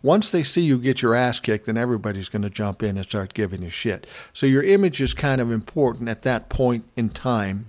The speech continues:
in the seventies, in my school. And I wasn't sure if this kid could kick my ass. I mean, I was a pretty strong kid. I wrestled, I played football, all that stuff. But I was younger than he was. I was smaller than he was.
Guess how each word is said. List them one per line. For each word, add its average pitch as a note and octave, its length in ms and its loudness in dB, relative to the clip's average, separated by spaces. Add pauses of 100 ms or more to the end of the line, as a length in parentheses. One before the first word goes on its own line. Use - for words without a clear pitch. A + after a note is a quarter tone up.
(140)
in G#2 180 -8
the F#2+ 60 -10
seventies, G#2 680 -4 (380)
in A2+ 140 0
my G2+ 180 -2
school. B2+ 520 0 (2500)
And F3+ 140 4
I F3 40 8
wasn't A#3+ 400 6
sure A#3+ 440 4 (240)
if D3+ 120 0
this D#3+ 140 2
kid D3 260 0
could C3+ 180 -6
kick D3 240 0
my C3+ 160 4
ass. A#3+ 440 -4 (460)
I - 80 -6
mean, E4 80 6
I F#4 60 4
was F#4 140 2
a G#3+ 60 2
pretty A#2+ 240 2
strong A2+ 400 0
kid. C#3 300 2
I - 20 4
wrestled, A2+ 420 -2
I B2 60 -2
played A2 240 -6
football, C#3 400 0
all A#2 160 2
that A#2 160 -4
stuff. - 560 -4
But D3 100 2
I B2 60 6
was B2 160 0
younger D3+ 300 4
than C#3 160 2
he C#3 180 0
was. C3+ 340 2
I G#2+ 120 -4
was G#2+ 160 -8
smaller D3 480 4
than C3+ 160 0
he C3 160 0
was. B2+ 420 0